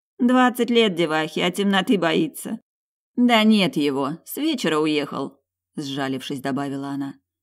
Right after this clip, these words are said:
«Если кого и встретишь, то только коменданта». И пригрозила. «Учти,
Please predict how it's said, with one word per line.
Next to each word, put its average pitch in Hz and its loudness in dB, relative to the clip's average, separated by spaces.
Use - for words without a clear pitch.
«Если 226 4
кого 160 0
и 151 0
встретишь, 160 -2
то 143 -4
только 170 -4
коменданта». 151 -4
И 160 -2
пригрозила. 165 -4
«Учти, 185 -2